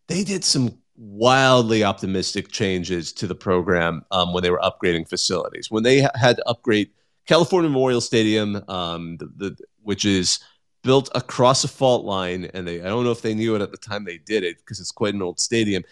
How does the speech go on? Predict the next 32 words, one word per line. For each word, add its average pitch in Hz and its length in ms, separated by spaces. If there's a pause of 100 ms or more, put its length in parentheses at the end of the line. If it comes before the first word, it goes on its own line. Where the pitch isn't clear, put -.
(260)
needed 143 340
to 123 100
have 113 220
a 95 100
really 107 540
major 95 600
overhaul. 82 600
So 110 280
when 113 240
they 110 160
did 143 240
that 143 180
major 110 320
overhaul, 92 540
they 87 100
borrowed 123 460
heavily 117 500 (380)
and 131 300 (280)
had 165 380
a, 131 180 (240)
a 120 100
really, 113 520 (1080)
I 156 80
mean, 143 140
again, 127 320
optimistic 175 560
assumption 160 600
that 107 180
they 143 100
were 160 140
gonna 123 240
somehow 135 760